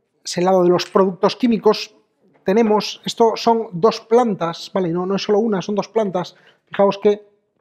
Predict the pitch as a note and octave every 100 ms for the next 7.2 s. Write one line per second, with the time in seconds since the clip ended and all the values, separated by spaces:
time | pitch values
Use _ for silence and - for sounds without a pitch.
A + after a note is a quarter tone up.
0 | _ _ E3+ D#3 G3+ F3 D#3 C#3+ - F3+
1 | E3+ D#3+ - E3 A#3 G3+ F3+ D#3 D3 C#3
2 | C#3+ C#3+ C#3+ D#3+ D3+ D3 C#3 C#3+ C#3+ C#3+
3 | D#3 A#3 A3+ A3 A3 - _ _ _ A#3
4 | A3+ A#3+ A3+ A#3 G#3+ A#3 A#3 A#3 A#3 A3+
5 | - G#3+ G#3 - G#3+ G#3+ G#3 G#3 - _
6 | - F#3 F#3+ F3+ F3+ F#3 E3+ F3 E3 C#3
7 | C3 -